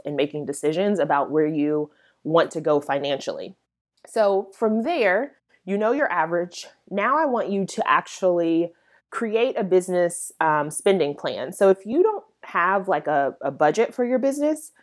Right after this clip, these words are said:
put a budget in place. I want you to actually know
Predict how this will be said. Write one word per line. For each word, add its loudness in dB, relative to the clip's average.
put -2
a -6
budget 2
in -4
place. -4
I 2
want 0
you 2
to -6
actually 0
know 0